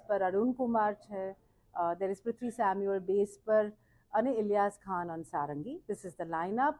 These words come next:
અને પહેલીવાર કથકલી ડાન્સર્સ આવે છે કેરલાથી, અ,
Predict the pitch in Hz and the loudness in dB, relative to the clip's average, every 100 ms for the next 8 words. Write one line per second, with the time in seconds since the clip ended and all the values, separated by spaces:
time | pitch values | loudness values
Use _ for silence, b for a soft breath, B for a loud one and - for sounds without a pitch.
0 | _ 202 190 196 196 196 _ _ _ 240 | _ -4 -2 -2 -2 -4 _ _ _ 8
1 | 247 285 262 240 233 - - 214 247 240 | 8 8 8 8 4 0 2 2 2 0
2 | 240 202 190 202 214 202 185 170 180 180 | 4 4 4 2 0 2 2 2 -2 -4
3 | 185 180 - 160 170 196 196 277 - _ | -6 -6 -6 -6 0 -2 -2 -14 -14 _
4 | _ _ - | _ _ -6